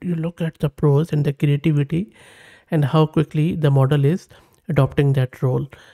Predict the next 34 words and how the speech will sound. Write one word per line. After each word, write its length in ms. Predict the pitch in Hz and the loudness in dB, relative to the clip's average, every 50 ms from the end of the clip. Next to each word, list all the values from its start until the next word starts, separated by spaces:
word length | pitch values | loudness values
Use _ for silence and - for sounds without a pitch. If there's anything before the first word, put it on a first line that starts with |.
| _ _ _ _ | _ _ _ _
And, 440 | - 147 139 135 131 131 135 151 - - _ _ _ _ _ _ _ _ _ - - _ _ _ _ _ _ _ _ - | -4 0 0 2 2 0 0 -2 -6 -10 _ _ _ _ _ _ _ _ _ -20 -20 _ _ _ _ _ _ _ _ 0
and 160 | 180 151 135 | 0 2 2
these 160 | - 185 190 | 4 4 4
are 100 | 185 175 | 4 4
the 140 | 160 165 151 | 4 2 2
words 360 | 139 143 143 147 147 143 - | 4 4 4 4 4 2 2
of 180 | 147 135 - - | 0 0 0 -2
model 440 | 139 131 127 127 123 - 127 135 135 - | -2 0 0 -2 -2 -4 -6 -6 -8 -8
which 360 | - 175 147 139 139 - - _ _ | -4 -2 -2 -2 -4 -6 -20 _ _
the 160 | - 160 160 135 | -4 -2 -2 -2
Seraphina's 760 | - - - 147 139 143 139 139 - - 139 135 135 131 - | -2 -4 -4 -2 0 0 -2 -2 -2 -2 -2 -2 -2 -4 -4
character 360 | - 139 135 - - 151 139 | -6 -6 -6 -6 -4 -4 -4
has 260 | 135 143 139 135 - | -2 -4 -4 -4 -6
adopted. 520 | 151 - 135 139 - - - 233 233 - _ _ - - - - _ _ _ - | -6 -6 -6 -6 -6 -6 -6 -6 -6 -8 _ _ -20 -20 -20 -20 _ _ _ -4
And 160 | 165 156 151 | 0 0 2
then 160 | 156 151 156 | 2 2 2
she's 240 | 151 - 156 147 139 - | 0 0 -2 -2 -2 -2
saying, 340 | - 151 143 147 156 160 160 _ _ _ _ _ _ _ | -2 0 0 -2 -4 -6 -8 _ _ _ _ _ _ _
saying, 320 | - - 147 139 139 135 | -6 -2 0 0 0 0
"Lay 200 | 147 147 156 165 | 0 2 2 2
your 200 | 156 147 143 139 | 2 2 2 2
device 420 | 139 139 135 131 131 135 135 - | 2 2 0 2 0 0 -2 -2
here, 260 | - 143 131 131 131 127 - - - | -2 -2 -2 0 -2 -4 -6 -6 -6
and 140 | 151 143 139 | -4 -2 0
together 320 | 143 139 135 135 143 139 | 0 0 0 0 0 0
we 160 | 139 139 135 | -2 -2 -2
shall 180 | 135 - 139 135 | -2 -2 -2 -2
weave 180 | 139 135 135 | -2 -2 0
a 120 | 135 135 135 | 0 0 -2
whisper 320 | 143 135 - - - 147 | -2 -4 -6 -6 -4 -4
across 400 | 143 139 127 - 135 131 135 - | -4 -4 -4 -6 -6 -8 -8 -10
the 260 | _ - - - 220 220 - - - - _ _ _ _ | _ -6 -4 -4 -6 -8 -14 -20 -20 -20 _ _ _ _
world." 380 | 151 147 139 147 143 - - - - _ _ _ _ _ _ _ _ _ _ _ _ | -4 -4 -2 -2 -4 -6 -8 -12 -20 _ _ _ _ _ _ _ _ _ _ _ _
So, 340 | _ - 147 143 - - - | _ -6 -4 -4 -4 -6 -8